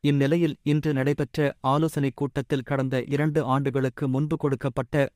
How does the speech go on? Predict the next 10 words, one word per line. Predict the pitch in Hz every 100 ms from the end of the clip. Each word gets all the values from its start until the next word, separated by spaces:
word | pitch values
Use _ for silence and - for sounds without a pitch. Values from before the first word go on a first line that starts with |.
| 135
அதே | 135 165 -
கூலித்தொகையை | 147 143 143 135 139
கொடுக்க | - 131 - 127
வேண்டும், | 127 127 147 131 _ _ _
ஆட்டோலும் | 135 156 - 147 135 120
துறைக்கு | 135 127 156 165
தனி | - 139 156
மின் | 143 135
கட்டண | 139 - 143
விகிதத்தை | 123 127 131 120 135